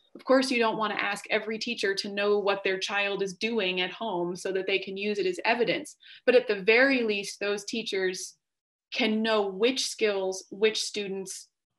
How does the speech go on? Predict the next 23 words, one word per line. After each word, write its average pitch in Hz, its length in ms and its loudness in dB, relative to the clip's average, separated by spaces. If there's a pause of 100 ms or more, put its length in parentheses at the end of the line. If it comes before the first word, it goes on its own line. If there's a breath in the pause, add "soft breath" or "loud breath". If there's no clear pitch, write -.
are 202 100 -2
most 208 640 0 (680)
needing 202 500 0
the 185 80 -2
practice 170 560 -2
in. - 260 -10 (380 loud breath)
And 214 100 0
so 208 120 4
they 202 140 4
can 202 200 -4
target 226 640 4 (440)
the 208 120 2
learning 220 480 0
that 202 160 2
they 196 140 0
give 214 300 4
those 214 220 2
students, 196 400 0
right? 214 180 6
So 214 160 0
if 214 160 2
my 214 200 4
son 214 500 0